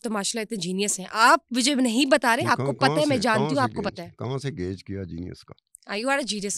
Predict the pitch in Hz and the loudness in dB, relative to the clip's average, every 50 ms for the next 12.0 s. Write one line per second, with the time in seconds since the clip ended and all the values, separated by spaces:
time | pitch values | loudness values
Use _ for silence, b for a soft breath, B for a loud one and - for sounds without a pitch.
0 | - - 127 135 135 127 117 117 123 147 170 - - - - - 226 202 214 196 | -6 -6 -4 -2 0 0 2 2 2 2 2 2 2 0 -2 -2 -2 -2 -4 -4
1 | - - 185 175 165 170 165 160 156 151 160 175 190 190 185 196 196 170 131 - | -6 -6 -8 -8 -8 -8 -8 -8 -6 -6 -6 -4 -4 -4 -4 -4 -4 -6 -6 -8
2 | - 139 139 131 117 101 104 127 151 175 175 170 240 254 220 240 226 - 220 214 | -10 -10 -8 -6 -6 -4 -4 -4 -4 -4 -2 0 0 0 0 0 -2 0 0 0
3 | 240 294 330 381 381 302 320 285 277 294 - 285 233 196 196 233 254 233 269 254 | 0 0 -2 -2 -2 -2 -2 -2 -4 -4 -4 -4 -4 -2 -4 -4 -4 -4 -4 -4
4 | - 285 269 269 254 247 233 214 214 233 247 - 254 254 202 214 226 226 196 - | -6 -6 -6 -6 -6 -6 -4 -4 -4 -4 -4 -4 -6 -6 -6 -6 -8 -8 -8 -8
5 | 226 233 233 226 226 - - 196 202 170 165 170 190 247 233 247 240 190 208 233 | -8 -8 -8 -6 -4 -2 0 0 2 2 4 4 4 4 4 2 2 2 2 2
6 | 233 240 240 226 180 196 180 156 202 202 202 202 196 185 185 196 170 208 196 - | 2 2 2 2 2 0 0 2 2 2 2 0 0 0 -2 -2 -2 -6 -4 -2
7 | 175 156 127 151 139 - 131 123 107 104 90 85 80 80 - - 214 240 247 226 | -2 -2 -2 -2 -2 0 -2 -2 -2 -4 -6 -6 -10 -10 -6 -4 -4 -4 -4 -4
8 | 214 208 202 - - 214 208 - - 214 220 214 185 214 208 202 - - - 175 | -4 -6 -6 -8 -10 -10 -12 -12 -12 -12 -12 -12 -10 -10 -8 -8 -10 -10 -12 -14
9 | 151 180 185 170 175 175 - 202 190 170 220 190 - 185 170 - 180 175 208 247 | -14 -12 -12 -10 -10 -10 -10 -12 -12 -8 -6 -6 -4 -4 -6 -6 -8 -10 -10 -12
10 | 220 196 185 - - - - 185 165 165 160 165 _ _ - 185 196 - 214 214 | -12 -12 -12 -12 -14 -14 -14 -14 -14 -14 -16 -20 _ _ -16 -16 -12 -10 -8 -6
11 | 214 240 - - - 247 202 185 208 202 - 208 196 208 190 185 185 190 196 220 | -4 -4 -4 -4 -4 -6 -8 -6 -6 -6 -6 -6 -8 -10 -8 -8 -8 -6 -6 -8